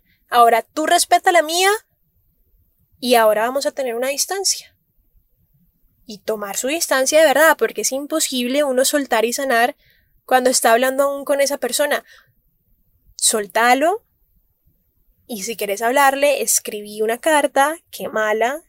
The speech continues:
que el fuego se lleva muchas cosas.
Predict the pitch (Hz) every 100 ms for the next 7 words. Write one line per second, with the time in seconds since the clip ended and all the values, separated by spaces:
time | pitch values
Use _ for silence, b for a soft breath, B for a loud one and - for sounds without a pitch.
0 | _ _ - 220 214 - 214 233 302 254
1 | 214 226 240 240 262 254 - 226 226 -
2 | 123 - 202 208 -